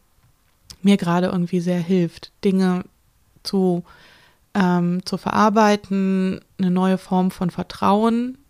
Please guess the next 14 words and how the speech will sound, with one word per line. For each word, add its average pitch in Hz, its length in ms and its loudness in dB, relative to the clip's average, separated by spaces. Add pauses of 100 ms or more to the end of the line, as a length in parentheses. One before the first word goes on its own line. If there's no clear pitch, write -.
(260)
auf, - 420 -4 (100)
auf 185 200 -4
das - 180 -10
Leben 233 520 2
und 196 280 -4
erst - 220 -8
recht 214 280 0 (400)
auf - 220 -4
mich 208 240 2
selber 202 480 0
zu - 140 -12
entwickeln. 180 640 -6 (440)
Und, 180 560 0
ähm, 180 460 0